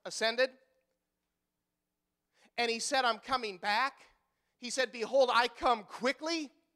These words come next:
<laughs> Now, I know a thousand days with the Lord is as one day, and one day is a thousand years. I get all that. But I really believe that quickly, in this sense, means very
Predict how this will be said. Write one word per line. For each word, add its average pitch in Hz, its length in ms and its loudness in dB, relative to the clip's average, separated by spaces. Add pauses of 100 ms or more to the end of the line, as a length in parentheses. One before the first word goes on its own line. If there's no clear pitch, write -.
(180)
<laughs> 277 60 -20 (720)
Now, 247 160 0
I 254 80 0
know 302 180 6
a 240 40 6
thousand 262 520 2
days 226 280 -2
with 247 100 -10
the 240 80 0
Lord 233 300 4
is 208 100 -8
as 202 160 -4
one 226 260 2
day, 226 200 0
and 214 160 -4
one 233 180 0
day 233 80 0
is 220 140 2
a 202 60 -8
thousand 226 360 2
years. 214 180 0
I 247 140 2
get 285 240 -4
all 226 220 2
that. 180 280 -2 (400)
But 254 120 4
I 254 80 4
really 302 340 -2
believe 269 520 -2
that 240 180 -6
quickly, 233 720 -2 (180)
in 233 160 -4
this 285 220 -6
sense, 226 560 -4 (120)
means 208 360 -10 (180)
very 277 240 -6